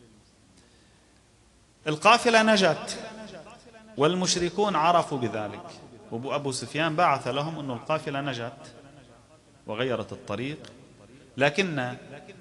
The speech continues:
كبار المشركين كأبي جهل وغيره أصروا على قتال النبي، أنه هذه فرصة، جمعنا هذا الجيش وهذا الحشد، جيد،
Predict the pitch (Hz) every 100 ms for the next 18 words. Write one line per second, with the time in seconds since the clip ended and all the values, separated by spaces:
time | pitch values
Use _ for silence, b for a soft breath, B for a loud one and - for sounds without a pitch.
0 | - - - _ - - 156 147 196 202
1 | 190 170 - 135 127 131 117 151 151 160
2 | 147 165 139 117 110 117 143 151 170 143
3 | - - - 143 151 143 143 208 202 196
4 | 185 156 180 170 131 120 123 107 101 92
5 | 98 107 117 - - 160 156 175 151 190
6 | - 139 139 - - - - - - _
7 | 113 135 151 147 123 131 110 117 156 151
8 | - 110 117 107 98 151 143 139 151 -
9 | 110 - 151 - - _ _ _ 113 143
10 | 160